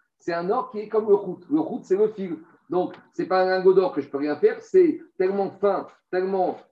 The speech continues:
flexible que je peux arriver à en tirer, à en tresser un fil et faire des fils d'or. Sixième niveau, Zahav Sagour. C'est l'or qui ferme. Pourquoi qui ferme ? C'est une expression que les gens lui ont donnée. Shbesha, chez Niftar, Kol Hachaniot, Isgarot. Le jour où dans la rue,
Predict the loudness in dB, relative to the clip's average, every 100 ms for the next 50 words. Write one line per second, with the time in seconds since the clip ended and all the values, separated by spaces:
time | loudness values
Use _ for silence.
0 | -6 -6 -6 -6 -6 -4 0 0 0 -2
1 | -2 0 2 2 2 -2 -4 -2 2 0
2 | 0 -6 -6 -4 -6 -6 -8 -6 -4 0
3 | -2 0 -4 -6 -10 -10 -2 -2 -2 _
4 | _ _ _ _ _ -12 2 2 2 -2
5 | 0 0 -2 -12 -2 -2 0 -2 -2 -6
6 | -18 -6 -2 -2 2 0 0 -8 _ _
7 | _ _ -4 -2 0 -2 -4 -14 -10 -4
8 | -4 -6 -14 -10 -6 -4 -4 -2 -2 -2
9 | -6 -12 -10 -8 -4 -4 -4 -6 -6 -6
10 | -4 -2 -2 -4 -12 _ _ _ -8 -6
11 | -6 -4 -2 -2 -6 -8 -8 -8 -4 -4
12 | -4 -4 -4 -4 -6 -2 -2 -2 -4 -6
13 | -6 -6 -2 -2 -2 -4 0 0 0 -2
14 | -8